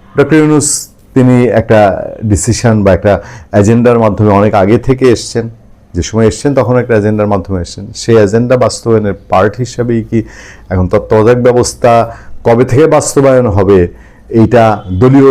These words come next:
এই আইনজীবী লোকরা, তারা তো basically আইনজীবীর চেয়ে দলীয় কর্মী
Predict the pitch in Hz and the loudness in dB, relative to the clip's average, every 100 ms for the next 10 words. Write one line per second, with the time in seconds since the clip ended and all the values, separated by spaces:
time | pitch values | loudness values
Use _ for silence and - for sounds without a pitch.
0 | 127 113 110 110 110 101 101 101 98 - | 4 2 0 2 4 4 4 4 2 2
1 | 101 127 156 170 170 190 196 185 143 143 | 0 2 2 2 2 2 4 2 2 2
2 | 139 135 - 139 123 131 127 123 98 | 2 0 0 0 2 2 2 2 0